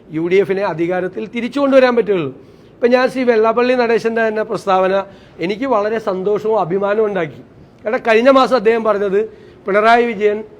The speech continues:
മൂന്നാമത് ഭരണത്തിൽ എത്തുമെന്നാണ് പറഞ്ഞത്. ഇപ്പൊ അദ്ദേഹം പറഞ്ഞത് കോൺഗ്രസിന്റെ യു ഡി എഫ് അധികാരത്തിൽ എത്തും രണ്ടായിരത്തി ഇരുപത്തി ആറിൽ,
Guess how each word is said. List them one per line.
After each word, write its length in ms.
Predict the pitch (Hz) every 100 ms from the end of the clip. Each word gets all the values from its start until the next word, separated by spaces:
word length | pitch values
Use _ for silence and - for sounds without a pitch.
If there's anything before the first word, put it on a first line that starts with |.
| 170
മൂന്നാമത് 480 | 190 214 220 220 220 220 - - 185
ഭരണത്തിൽ 340 | 190 196 214 208
എത്തുമെന്നാണ് 440 | 208 220 214 208 190
പറഞ്ഞത്. 280 | 156 135 - - - - - - 196
ഇപ്പൊ 140 | 302 277
അദ്ദേഹം 220 | 262 262 247
പറഞ്ഞത് 260 | 226 226 233 214
കോൺഗ്രസിന്റെ 680 | 196 220 240 247 240 233 214 - - _ - 190
യു 100 | 226
ഡി 60 | 262
എഫ് 100 | 262 233
അധികാരത്തിൽ 440 | 208 220 220 214 214
എത്തും 180 | 220 214 190
രണ്ടായിരത്തി 420 | 190 190 190 190
ഇരുപത്തി 260 | 180 175 180
ആറിൽ, 160 | 160 131